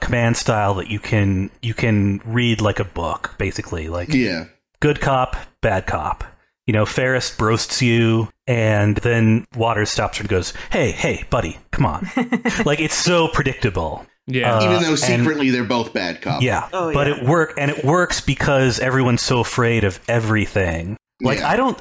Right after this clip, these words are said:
Speaker 1: I don't think, one thing I like about Barris's performance is I,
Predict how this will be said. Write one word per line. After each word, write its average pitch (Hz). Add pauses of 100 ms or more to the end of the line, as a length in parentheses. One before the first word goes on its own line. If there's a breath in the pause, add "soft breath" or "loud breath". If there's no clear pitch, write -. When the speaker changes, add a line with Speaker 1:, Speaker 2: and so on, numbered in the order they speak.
Speaker 1:
I 147
don't 226
think, -
one 165
thing 233
I 202
like 175
about 127 (320)
Barris's 127
performance 104
is 110
I, 131